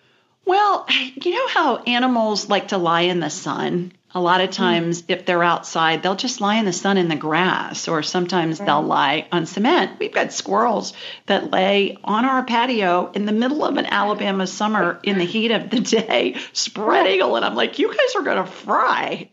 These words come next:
Speaker 1: doing
Speaker 2: That's like
Speaker 1: this,"
Speaker 2: my
Speaker 1: but
Speaker 2: cat, actually.
Speaker 1: Yeah, it's vitamin D. And, you know, animals that are inside, oftentimes we'll find them laying near a window and the sun comes in.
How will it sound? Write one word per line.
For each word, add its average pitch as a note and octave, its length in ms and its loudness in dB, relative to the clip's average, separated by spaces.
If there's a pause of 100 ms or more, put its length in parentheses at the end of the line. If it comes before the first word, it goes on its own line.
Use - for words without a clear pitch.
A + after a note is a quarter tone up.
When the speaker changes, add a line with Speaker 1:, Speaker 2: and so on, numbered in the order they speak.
Speaker 1:
doing G3+ 140 -2
Speaker 2:
That's F#3+ 120 2
like D#4+ 120 2
Speaker 1:
this," D#3+ 60 -8
Speaker 2:
my C4 120 2
Speaker 1:
but G#3 140 2
Speaker 2:
cat, C4+ 220 0
actually. E3+ 600 -4 (640)
Speaker 1:
Yeah, C#4 400 2 (100)
it's A3+ 240 -2
vitamin A#3+ 440 0
D. F4+ 260 2
And, A#3 100 0
you C4 80 2
know, C#4 140 2
animals D4 460 0
that A#3 120 0
are A3+ 120 0
inside, A#3 580 0
oftentimes G#3 640 0
we'll F#3 140 2
find F#3+ 280 0
them F3 220 2
laying E3+ 340 2
near E3 240 2
a C#3+ 60 0
window D#3+ 720 0 (340)
and F3+ 140 4
the E3 60 2
sun F3 460 0
comes F3 380 0
in. - 320 -2